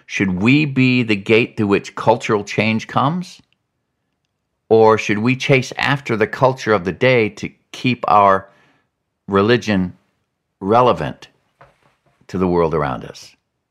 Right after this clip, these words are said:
It's a danger at the music we see in our churches sometimes. There's some churches that just, uh, adapt their music to reflect today's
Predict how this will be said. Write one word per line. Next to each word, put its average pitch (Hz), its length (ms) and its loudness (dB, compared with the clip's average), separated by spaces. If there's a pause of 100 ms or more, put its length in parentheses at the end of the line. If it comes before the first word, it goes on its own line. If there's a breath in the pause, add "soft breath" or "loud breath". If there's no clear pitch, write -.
(520)
It's - 140 -12
a 90 60 -4
danger 98 500 2
at 95 120 -2
the 101 60 0
music 143 420 0
we 135 80 -4
see 82 200 -4
in 80 80 -2
our 80 80 -2
churches 175 420 -4
sometimes. 67 580 -8 (300 soft breath)
There's 82 180 -6
some 165 220 2
churches 101 520 -4 (240 soft breath)
that 76 200 -8
just, 127 520 0 (540)
uh, 69 420 0 (1300)
adapt 95 760 -2 (500)
their 98 140 2
music 104 600 0 (280 soft breath)
to 95 100 -4
reflect 113 800 -2 (1000)
today's 104 880 0